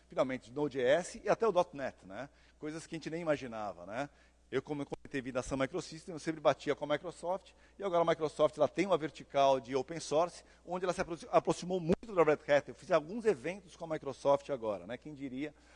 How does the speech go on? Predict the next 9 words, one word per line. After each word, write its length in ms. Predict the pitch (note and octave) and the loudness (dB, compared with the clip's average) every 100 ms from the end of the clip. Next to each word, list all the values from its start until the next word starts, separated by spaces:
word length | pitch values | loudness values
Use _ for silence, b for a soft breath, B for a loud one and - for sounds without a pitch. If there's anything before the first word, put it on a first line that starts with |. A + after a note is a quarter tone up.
| b | b
a 120 | - | 0
Microsoft 520 | D3+ D3 D3 D3 D3 | 0 0 -2 0 -2
sendo 280 | - F#3+ F#3 | -2 -8 -8
um 100 | E3+ | -8
grande 460 | C#3+ D3 D3+ C#3+ D3+ b | -4 -4 -6 -12 -16 b
colaborador 800 | - F3 C#3+ C#3 C3 B2 C3+ C3+ A#2+ | -6 0 2 4 2 0 -4 -4 -8
de 300 | G2+ C#3+ D3+ | -12 -8 -8
open 260 | - G#3 C3+ | -6 -8 -10
source. 460 | - A2 F2+ _ | -12 -14 -14 _